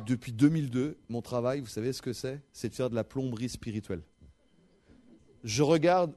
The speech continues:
où sont branchées mes sources. Puis toute source qui n'est pas branchée en lui, je la débranche et je la branche en lui. Puis là, du coup, je me suis amené à me poser beaucoup de questions. Quelle est la source de ma paix ?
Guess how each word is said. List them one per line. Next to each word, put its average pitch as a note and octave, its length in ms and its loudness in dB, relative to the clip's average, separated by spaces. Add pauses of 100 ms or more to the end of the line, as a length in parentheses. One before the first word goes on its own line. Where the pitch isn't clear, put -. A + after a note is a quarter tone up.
où D3+ 80 0
sont F3+ 240 -2
branchées D3+ 360 2
mes C#3 140 2
sources. - 460 -4 (380)
Puis B2 120 -4
toute F3 200 0
source F3+ 280 2
qui D#3 100 -4
n'est B2+ 140 2
pas D3+ 160 6
branchée C#3+ 360 0
en C#3 120 2
lui, C3 300 2 (100)
je G#2 120 -4
la B2 120 4
débranche A#2+ 480 0 (260)
et C3+ 100 4
je A#2 100 2
la B2 120 2
branche G#2+ 320 -4
en G#2+ 80 -2
lui. F2 240 -4 (580)
Puis C3 100 2
là, D#3+ 160 8
du D3 140 -2
coup, F#3 220 0
je D3 80 -4
me C#3+ 60 2
suis - 180 -2
amené C#3 240 2
à D3 80 0
me C3 60 -2
poser C3 340 2
beaucoup C#3+ 300 -2
de - 40 -12
questions. B2 420 -4 (420)
Quelle E3+ 220 4
est F#3 80 4
la E3 120 2
source D3+ 360 -2
de C3+ 120 2
ma C3 160 2
paix ? G#2+ 260 -4